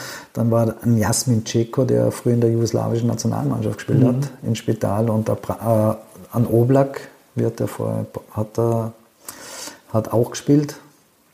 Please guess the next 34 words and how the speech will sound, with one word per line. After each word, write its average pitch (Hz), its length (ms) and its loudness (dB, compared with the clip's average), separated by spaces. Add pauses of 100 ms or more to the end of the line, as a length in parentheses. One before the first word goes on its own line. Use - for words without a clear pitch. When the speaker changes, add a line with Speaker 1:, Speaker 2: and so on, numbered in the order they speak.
(480)
Speaker 1:
Äh, 127 280 4
in 127 120 2
Kärnten, 127 260 4
aber 120 160 4
vor 123 240 4
meiner 139 340 4
Zeit, 120 220 0
also 123 240 2
Speaker 2:
Mhm. 131 380 0
Speaker 1:
Kärnten, 127 420 0
das 123 80 0
Spital - 440 -4
war 135 100 2
immer 135 220 2
eigentlich 131 260 0
eine 123 100 2
sehr 120 300 -2
angesehene 120 480 2
Mannschaft, 127 580 0
aber 120 480 2
haben 117 220 2
dann 120 320 4 (180)
hinten 127 280 2
raus 110 280 2
wirtschaftlich 110 640 -2
einfach 95 200 2
Speaker 2:
Ja. 110 80 2
Speaker 1:
dann 107 120 2
nicht 107 220 -2
mehr 101 80 -2
so 101 140 -2
gepackt, 98 520 -2
weil, 104 300 0
ja, 98 160 -2